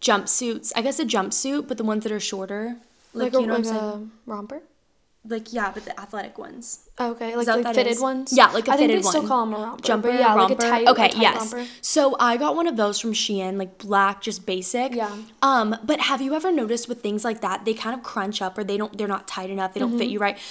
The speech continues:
Speaker 1: So it's fine, like, I still wear it and, like, I like it, but it doesn't fit very good. The one I felt from Alo Yoga is tight, it fits good, it sucks you in, it's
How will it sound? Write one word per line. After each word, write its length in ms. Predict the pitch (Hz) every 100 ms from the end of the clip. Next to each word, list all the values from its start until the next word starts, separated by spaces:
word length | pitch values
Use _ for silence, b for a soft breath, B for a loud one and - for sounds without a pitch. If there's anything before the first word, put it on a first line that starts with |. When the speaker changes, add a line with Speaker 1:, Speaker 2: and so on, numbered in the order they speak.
| B
Speaker 1:
So 320 | - 311 240 277
it's 180 | -
fine, 280 | - 208 202
like, 140 | 220 220
I 60 |
still 240 | 208 254 226
wear 240 | 196 196
it 80 | 220
and, 100 | 214
like, 140 | 190
I 80 | 190
like 320 | 190 185 185
it, 140 | 269 -
but 80 | 214
it 80 |
doesn't 320 | 196 202 220 214
fit 160 | -
very 200 | 208 220
good. 260 | 226 262 277 B B
The 80 | -
one 160 | 220 220
I 100 | 285
felt 240 | 302 -
from 160 | 285 269
Alo 240 | 190 196 208
Yoga 520 | 190 180 180 202 -
is 200 | 220 190 - B B
tight, 340 | - 302 277 254
it 240 | 202 -
fits 260 | - 311 -
good, 240 | 285 269
it 160 | - -
sucks 360 | - 262 254 -
you 140 | 240
in, 140 | 208
it's 200 | 196 -